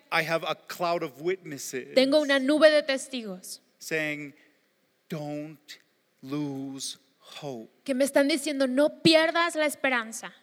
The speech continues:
Speaker 1: He has been faithful.
Speaker 2: Él ha sido fiel.
Speaker 1: He has answered our cries.
Speaker 2: Él ha respondido nuestro clamor.
Speaker 1: And he will do it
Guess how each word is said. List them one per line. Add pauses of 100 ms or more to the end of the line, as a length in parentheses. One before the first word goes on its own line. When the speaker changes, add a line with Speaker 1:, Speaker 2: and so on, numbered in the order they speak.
(120)
Speaker 1:
He
has
been
faithful. (140)
Speaker 2:
Él
ha
sido
fiel. (120)
Speaker 1:
He (100)
has (120)
answered
our
cries.
Speaker 2:
Él
ha
respondido
nuestro
clamor. (180)
Speaker 1:
And
he
will
do
it